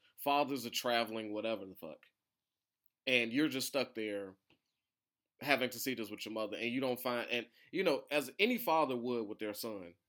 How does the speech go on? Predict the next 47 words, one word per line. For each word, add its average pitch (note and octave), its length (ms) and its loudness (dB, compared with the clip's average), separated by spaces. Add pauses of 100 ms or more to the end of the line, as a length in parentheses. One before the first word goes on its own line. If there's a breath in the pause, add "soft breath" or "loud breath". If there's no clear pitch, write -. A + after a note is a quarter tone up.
(420)
they - 80 4
wanna D#3+ 220 2
find D3 340 0
interest, C#3 420 0
something C3+ 280 -4
that A#2+ 180 -6
your G2 60 -8
son A#2+ 240 -4
is F#2 160 -10
into, C#3+ 340 0
like, F2 240 -12
"Oh, D3 240 4
you B2 160 -4
pray D#3+ 300 0
that C3 100 0
he's B2 180 -4
into G2 200 -8
sports," - 560 -4 (340 loud breath)
or A2 220 -2
something B2+ 400 0
that A2+ 80 -2
he A#2 100 -2
gets A#2+ 260 -6
active, B2 360 -2
or G#2+ 120 -4
he, A2 200 -8 (180 loud breath)
you E3+ 140 -8
hope E3+ 240 6
that B2+ 160 -2
your - 80 -6
kid A#2+ 240 2
has G#2+ 180 0
friends, G2+ 560 -6
or, F#2 280 -14 (320 soft breath)
you D3 140 4
know, C#3 120 6
you D3 120 2
just G#3+ 160 0
want E3+ 220 2
your E3 100 4
kid C#3 280 -2
to B2 40 -6
be A2+ 140 -4
as G2+ 120 -8
regular E3 440 4
as D3+ 80 -2
possible A2 640 -2